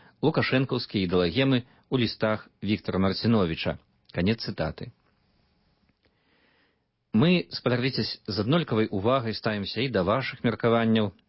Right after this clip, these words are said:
і да меркаванняў Алеся Марціновіча, і да лістоў усіх іншых нашых слухачоў, калі толькі ў іх не ўтрымліваецца знявагі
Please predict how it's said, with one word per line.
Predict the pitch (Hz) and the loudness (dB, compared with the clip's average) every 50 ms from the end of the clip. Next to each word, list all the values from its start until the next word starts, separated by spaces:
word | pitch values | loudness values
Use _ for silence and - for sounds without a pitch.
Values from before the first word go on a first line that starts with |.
| _ _ _ | _ _ _
і | - 151 139 | -4 -2 0
да | 131 | 0
меркаванняў | 117 113 107 - - 107 117 113 110 107 104 101 | 0 0 0 0 0 0 0 0 0 0 0 0
Алеся | 95 92 98 90 - - | 0 0 0 -2 -2 -2
Марціновіча, | 87 85 - - - 110 139 147 139 127 - - 131 113 - _ - - - - _ | -2 -4 -2 0 0 2 4 4 2 0 0 -2 -2 -4 -4 _ -20 -20 -20 -14 _
і | - | -4
да | 123 139 | -4 -4
лістоў | 143 139 - - 175 175 165 - | -4 -2 0 0 2 2 2 0
усіх | - - - 175 139 - | -2 0 0 -2 0 2
іншых | - 139 147 - - 127 - | 0 0 0 0 -2 -2 0
нашых | 123 120 117 - 117 - | 0 0 0 -4 -6 -4
слухачоў, | - 131 - - 131 - - - 101 87 78 73 - _ _ _ _ _ _ | -4 -2 -2 -2 -2 0 0 0 2 0 0 -4 -8 _ _ _ _ _ _
калі | - 104 104 - | -4 -4 -2 -2
толькі | - 147 139 - | -2 -4 -2 0
ў | 117 104 120 139 | 0 0 0 0
іх | - - _ _ | -2 -6 _ _
не | - 117 117 110 | 0 2 2 2
ўтрымліваецца | 92 - 120 135 135 123 127 127 110 - - - 117 113 - _ | 2 0 0 0 2 2 2 0 0 0 0 0 0 0 -2 _
знявагі | - 107 87 98 107 92 85 98 117 135 131 120 127 120 - | -8 -4 0 0 2 2 2 2 2 0 -2 -4 -8 -10 -10